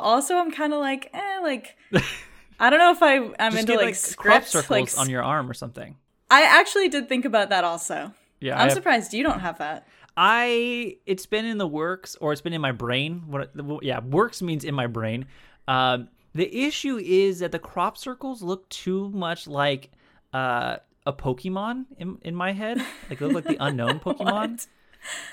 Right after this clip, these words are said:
Speaker 2: And so
Speaker 1: Oh.
Speaker 2: I don't want people to, I'm always f-, f-, fearful that people look at my tattoos and be like, "Oh, is that X Y Z?" And I'm like, "No, no, it's not." Then I'm like,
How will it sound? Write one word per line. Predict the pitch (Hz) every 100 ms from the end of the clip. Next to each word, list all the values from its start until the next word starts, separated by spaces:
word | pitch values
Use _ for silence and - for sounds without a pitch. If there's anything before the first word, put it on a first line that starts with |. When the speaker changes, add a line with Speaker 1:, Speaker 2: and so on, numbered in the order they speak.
| -
Speaker 2:
And | 143 143
so | 190
Speaker 1:
Oh. | 147 147 139 -
Speaker 2:
I | 151
don't | 196
want | 220
people | 226 214 214 196
to, | - 185 165 -
I'm | 202
always | 208 269 302 - - -
f-, | -
f-, | 135
fearful | - 151 165 - 170
that | 156 -
people | 156 156 139
look | 143
at | 147
my | 139
tattoos | 139 131 135 135 135
and |
be | 123
like, | - _ _ _
"Oh, | 196 220 151
is | 135 123
that | 147 151 - _ _
X | 143 143 151
Y | 135
Z?" | 127 135 147
And | 139
I'm | 120
like, | 113
"No, | 120
no, | 117 110
it's | 110 -
not." | 110 104 -
Then | -
I'm | 127 120
like, | 117